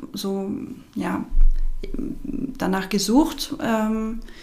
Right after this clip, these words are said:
ich habe noch viel Kontakt zu, zu Freunden und Familie in Frankreich und, ähm, ja, aber ich hätte gern jetzt, äh, na, jetzt kam Co-, Corona, aber ich, ich wollte auf jeden Fall versuchen, jetzt sind wir in Potsdam und da ein bisschen,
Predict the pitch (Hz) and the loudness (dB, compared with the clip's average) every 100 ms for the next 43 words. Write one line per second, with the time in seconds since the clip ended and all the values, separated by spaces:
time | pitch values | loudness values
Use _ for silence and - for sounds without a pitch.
0 | - - - - 208 226 226 220 - 233 | -20 -20 -20 -4 2 4 4 2 0 0
1 | 233 202 208 240 240 - 220 208 196 - | 2 0 2 2 2 0 2 2 0 -4
2 | 202 202 202 214 226 226 214 208 208 202 | -8 -2 2 2 4 2 2 -2 2 2
3 | 214 208 202 233 262 262 247 240 247 - | 2 2 0 2 2 2 2 0 0 -4
4 | 208 208 214 - - - - - - - | -2 -2 -4 -8 -6 -6 -6 -8 -6 -4
5 | - - 208 220 220 - - 240 254 254 | -2 0 2 2 0 -10 -6 2 4 6
6 | 277 220 240 254 240 233 - - 214 214 | 4 6 8 8 6 2 -2 -2 0 0
7 | 214 208 208 - 208 208 208 - 214 208 | 0 0 0 0 2 2 0 0 -2 0
8 | 220 - - 196 226 277 254 220 214 208 | 0 0 0 4 10 10 10 6 4 0
9 | - 202 - 202 214 202 208 208 214 208 | -2 -8 -2 -2 0 -2 -2 -2 0 -4
10 | 202 202 208 208 208 196 - 202 196 196 | -2 -4 -4 -2 -2 -2 -2 -2 -2 -2
11 | 196 214 208 - 208 196 196 196 196 196 | -2 -2 -2 0 0 0 0 -2 0 -2
12 | 196 202 - - 208 | -2 -2 0 0 -2